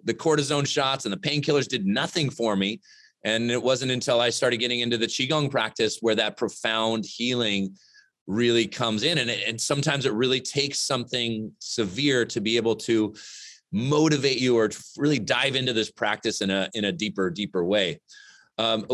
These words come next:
you know, is that why you, you, you know, really recommend a daily Qigong practice? Can you talk to us a little bit about the practice, the motivation, how to keep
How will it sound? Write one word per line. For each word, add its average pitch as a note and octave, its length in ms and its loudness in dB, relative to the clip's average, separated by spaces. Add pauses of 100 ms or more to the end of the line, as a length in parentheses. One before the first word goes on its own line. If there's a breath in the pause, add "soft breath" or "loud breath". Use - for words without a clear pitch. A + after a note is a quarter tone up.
you D#3+ 100 0
know, D#3 300 2 (480)
is D3+ 140 2
that G3+ 180 0
why F#3+ 140 4
you, E3+ 440 4
you, D3+ 140 0
you D3 180 2
know, D3 120 2
really D3+ 240 4
recommend C3+ 800 0
a A2 100 2
daily B2 520 0
Qigong B2 420 -2
practice? C3+ 380 -2
Can - 140 -8
you C3+ 80 -4
talk D3 240 -2
to D#3+ 120 2
us C#3 160 0
a C3 40 0
little C3 180 2
bit B2+ 120 2
about A#2+ 220 0
the G#2 80 -4
practice, - 920 -4
the A2+ 60 -2
motivation, A#2+ 760 0 (200 loud breath)
how D3 160 0
to D3 80 2
keep - 380 -4